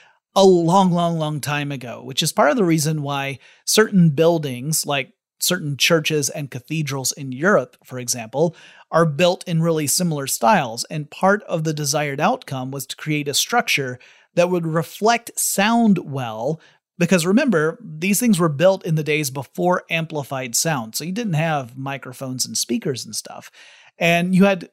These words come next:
musical composers who would create sacred music knowing about these reflective effects. And they would create some truly remarkable pieces of music that to this day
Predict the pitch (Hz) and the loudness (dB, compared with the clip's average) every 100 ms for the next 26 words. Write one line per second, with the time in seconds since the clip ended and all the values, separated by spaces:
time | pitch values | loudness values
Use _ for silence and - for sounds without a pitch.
0 | - 165 185 226 226 208 160 147 139 220 | -4 2 4 4 4 2 2 -2 0 0
1 | 254 160 131 165 151 165 175 160 - - | 0 -2 -2 -4 -6 -6 -6 -4 -4 0
2 | 180 165 175 131 151 208 147 135 165 160 | 0 0 -2 -2 -2 0 -2 -2 2 6
3 | 208 247 170 151 156 165 151 156 151 - | 6 6 2 0 -4 -6 -2 -2 -2 -8
4 | 151 135 156 147 - - _ - 151 143 | -10 -6 -4 -4 -6 -10 _ -6 -2 -2
5 | - 175 165 - 165 143 - 135 - 208 | -2 -4 -4 -4 -4 -4 -10 -14 -4 0
6 | 196 113 - - - - _ _ _ - | 0 -2 -4 -4 -6 -18 _ _ _ 0
7 | 165 175 190 190 - 208 208 190 170 - | 2 4 2 0 -2 -2 -2 -4 -4 -4
8 | 269 269 226 165 160 156 175 214 - 165 | -2 0 2 2 2 2 2 0 0 -4
9 | 151 - 175 156 160 151 147 160 196 202 | -4 -4 -4 -2 -2 -4 -2 2 4 4
10 | 143 131 160 160 - - 208 208 147 180 | 0 -6 -2 -2 -2 -2 0 0 0 0
11 | 214 165 143 | 2 0 -4